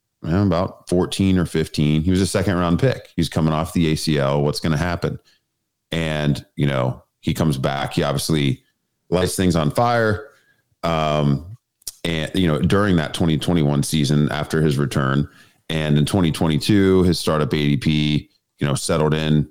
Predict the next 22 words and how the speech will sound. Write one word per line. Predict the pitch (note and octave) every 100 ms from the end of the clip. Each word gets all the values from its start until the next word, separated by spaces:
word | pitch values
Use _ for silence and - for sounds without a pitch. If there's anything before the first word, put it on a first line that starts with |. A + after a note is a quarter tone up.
| _
nicely | C#2+ D2+ D#2 - D#2+ D#2 -
around | D2 C2+ -
fifth | F2 E2+
overall, | D#2+ C#2+ C#2+ C#2+ C#2 - -
and | -
he's | G#2 E2
at | -
fourth | A#2+ A2+ D#2+
overall | C2+ C2 C#2 C#2
this | G2
year. | - - - _ _ _ _ _ _ _
You | -
know, | F2+ F2
so | E2+ G2 F2
if, | F2 -
if | F#2+ -
Murray | G2 A2+ G#2+
comes | G#2 F2+
back | C2+ D#2+ E2+ F2 -
and | E2 D#2+
looks | D#2+ D2
healthy | - G2 G#2+ - D2 C#2+ D2